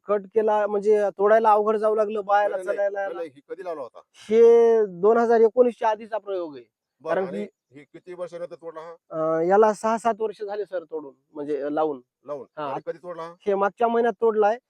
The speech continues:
Speaker 2: हं.
Speaker 1: मग आता जाताना सुद्धा, अ, शेत पैसे देऊन जात असते.
Speaker 2: हं.
Speaker 1: पेरू जरी गेला असेल,
Speaker 2: हं.
Speaker 1: तरी याच्यावर मी दाब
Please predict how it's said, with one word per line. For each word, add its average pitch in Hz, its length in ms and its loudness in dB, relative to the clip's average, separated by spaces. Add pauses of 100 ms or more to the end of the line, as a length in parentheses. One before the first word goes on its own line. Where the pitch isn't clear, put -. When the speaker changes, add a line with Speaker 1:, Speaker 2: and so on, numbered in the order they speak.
Speaker 2:
हं. 143 200 -16
Speaker 1:
मग 175 160 -2
आता 220 380 0
जाताना 196 560 2
सुद्धा, 254 640 4
अ, 214 320 -2
शेत 240 180 4 (140)
पैसे 233 260 4
देऊन 233 220 0
जात 220 180 -2
असते. 185 340 -6 (180)
Speaker 2:
हं. 123 140 -16 (120)
Speaker 1:
पेरू 208 240 4
जरी 226 200 4
गेला 220 300 2
असेल, 208 300 -4 (180)
Speaker 2:
हं. 113 180 -18
Speaker 1:
तरी 208 160 0
याच्यावर 226 300 0
मी 226 120 -2
दाब 196 340 0